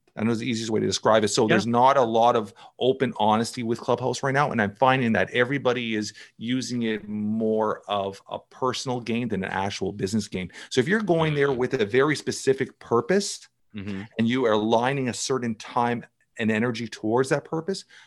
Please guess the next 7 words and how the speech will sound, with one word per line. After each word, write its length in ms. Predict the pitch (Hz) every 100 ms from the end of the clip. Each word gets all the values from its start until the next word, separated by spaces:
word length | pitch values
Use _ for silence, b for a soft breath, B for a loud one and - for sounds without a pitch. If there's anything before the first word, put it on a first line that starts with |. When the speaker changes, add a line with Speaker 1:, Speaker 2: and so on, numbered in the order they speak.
| B
Speaker 1:
believe 380 | - 92 120 147
me, 120 | 175
it's 200 | - 104
a 60 | 107
great 340 | - 104 104
tool. 460 | 104 - 135 87 - _ b b
Speaker 2:
Yeah. 140 | b